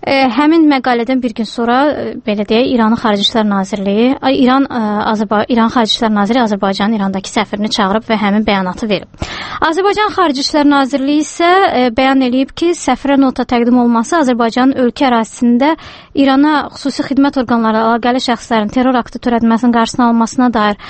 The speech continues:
e, notasına İranın absurd reaksiyasıdır. Və bunu da Azadlıq Radiosundan Xarici İşlər Nazirinin mətbuat xidmətindən bildiriblər. Biz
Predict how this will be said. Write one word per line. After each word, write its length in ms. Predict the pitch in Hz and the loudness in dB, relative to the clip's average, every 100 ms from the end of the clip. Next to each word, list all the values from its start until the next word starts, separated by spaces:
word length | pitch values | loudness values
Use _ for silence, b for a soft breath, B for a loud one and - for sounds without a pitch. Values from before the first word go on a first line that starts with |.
| B B B B 254 | B B B B 0
e, 220 | 233 233 | 2 4
notasına 460 | 285 311 277 330 | 2 0 0 0
İranın 420 | 302 262 247 302 285 | 2 2 2 2 0
absurd 520 | 240 - - 320 - | -4 -8 -6 -6 -2
reaksiyasıdır. 720 | 247 214 - - - - - 214 B B B B | 0 0 -2 -10 -10 -10 -10 -10 B B B B
Və 140 | 294 | 0
bunu 200 | 277 311 | 4 4
da 60 | 302 | 2
Azadlıq 380 | 294 269 254 - | 0 -4 -6 -4
Radiosundan 440 | 226 220 - 247 | -2 -2 -2 0
Xarici 300 | 269 226 214 | 0 0 -2
İşlər 220 | - 226 214 | -2 0 0
Nazirinin 340 | 196 220 240 | 0 2 0
mətbuat 320 | 202 208 196 | 0 -4 -4
xidmətindən 560 | 214 190 180 208 185 175 | -4 -4 -2 -2 0 0
bildiriblər. 440 | 196 185 180 - - - B B B | -2 -2 -4 -4 -6 -8 B B B
Biz 180 | 403 381 | -2 -2